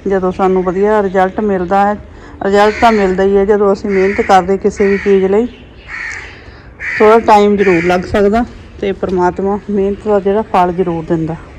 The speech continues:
ਕਿੰਨੇ ਸੋਹਣੇ ਲੱਗਦੇ। ਸਵੇਰੇ ਉੱਠ ਕੇ ਪਹਿਲਾਂ ਮੈਨੂੰ ਏਦਾਂ ਹੁੰਦਾ ਵੀ ਪਹਿਲਾਂ ਮੈਂ ਆਪਣੇ ਪਲਾਂਟਸ ਨੂੰ ਦੇਖ ਲਵਾਂ। ਤੇ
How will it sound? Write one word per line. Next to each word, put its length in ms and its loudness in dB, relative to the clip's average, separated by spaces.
ਕਿੰਨੇ 320 0
ਸੋਹਣੇ 380 -2
ਲੱਗਦੇ। 340 0
ਸਵੇਰੇ 320 4
ਉੱਠ 140 4
ਕੇ 180 6
ਪਹਿਲਾਂ 280 2
ਮੈਨੂੰ 320 2
ਏਦਾਂ 240 2
ਹੁੰਦਾ 260 2
ਵੀ 100 4
ਪਹਿਲਾਂ 280 0
ਮੈਂ 140 0
ਆਪਣੇ 260 -2
ਪਲਾਂਟਸ 480 0
ਨੂੰ 100 -2
ਦੇਖ 280 -4
ਲਵਾਂ। 240 0
ਤੇ 360 -2